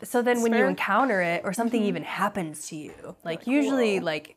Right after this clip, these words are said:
Speaker 1: I can handle the pain that comes with
Speaker 2: Mm-hmm.
Speaker 1: my choices, right? I
Speaker 2: Yeah.
Speaker 1: can own that.
Speaker 2: Your consequences,
Speaker 1: But
Speaker 2: yeah.
Speaker 1: when something happens to you, it's a different
Speaker 2: Mm-hmm.
Speaker 1: level of pain.
Speaker 2: Yeah.
Speaker 1: Um,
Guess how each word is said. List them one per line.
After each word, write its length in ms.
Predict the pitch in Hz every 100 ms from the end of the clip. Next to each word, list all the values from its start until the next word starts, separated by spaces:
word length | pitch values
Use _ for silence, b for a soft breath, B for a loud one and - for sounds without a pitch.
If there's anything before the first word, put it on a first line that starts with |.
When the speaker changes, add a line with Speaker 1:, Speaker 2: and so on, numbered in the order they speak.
| -
Speaker 1:
I 120 | 277
can 140 | 277
handle 480 | 196 180 180 165 151
the 80 | 170
pain 320 | 170 - 165
that 160 | 160 131
comes 280 | 170 151 151
with 160 | 160
Speaker 2:
Mm-hmm. 180 | 160 165
Speaker 1:
my 200 | 170 165
choices, 840 | 160 - 147 156 - 123 170 - -
right? 220 | 185 156 -
I 60 |
Speaker 2:
Yeah. 180 | 214 233
Speaker 1:
can 100 | 196
own 280 | 202 185 170
that. 320 | 160 143 -
Speaker 2:
Your 120 | 226
consequences, 600 | 214 - 202 - - 202 214
Speaker 1:
But 100 | 208
Speaker 2:
yeah. 120 | 202
Speaker 1:
when 80 | -
something 300 | 233 247 233
happens 500 | 214 202 190 180 - - - -
to 280 | 208 208 196
you, 360 | 165 156 151
it's 140 | 220 214
a 60 |
different 320 | 240 269 214 220
Speaker 2:
Mm-hmm. 0 |
Speaker 1:
level 320 | 240 240 202
of 140 | 160 -
pain. 280 | 170 151 247
Speaker 2:
Yeah. 300 | 240 214 220 B B B
Speaker 1:
Um, 480 | 196 185 175 180